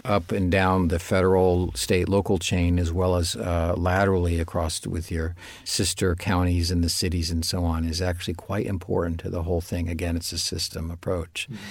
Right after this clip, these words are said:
Speaker 1: But everyone acts oftentimes according to the, it's, it's unintended, but just the, the, uh, incentives that they have to act locally.
Speaker 2: See, you know, uh, G A O was asked to report on, uh, the Department of Homeland Security's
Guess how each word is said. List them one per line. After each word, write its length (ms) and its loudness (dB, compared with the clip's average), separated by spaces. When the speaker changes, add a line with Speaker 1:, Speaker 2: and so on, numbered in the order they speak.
Speaker 1:
But 200 -4
everyone 400 4
acts 320 0
oftentimes 760 -2
according 460 -2
to 100 0
the, 320 2
it's, 180 -4
it's 220 -4
unintended, 600 2
but 100 4
just 300 -2
the, 260 2
the, 460 -2
uh, 400 -2
incentives 500 2
that 160 -4
they 80 -2
have 280 -2
to 140 -6
act 240 -4
locally. 460 -10
Speaker 2:
See, 140 2
you 140 4
know, 180 2
uh, 180 2
G 320 6
A 60 8
O 40 6
was 200 4
asked 400 0
to 140 0
report 560 4
on, 360 -2
uh, 140 -6
the 100 -2
Department 340 2
of 60 -2
Homeland 360 0
Security's 680 0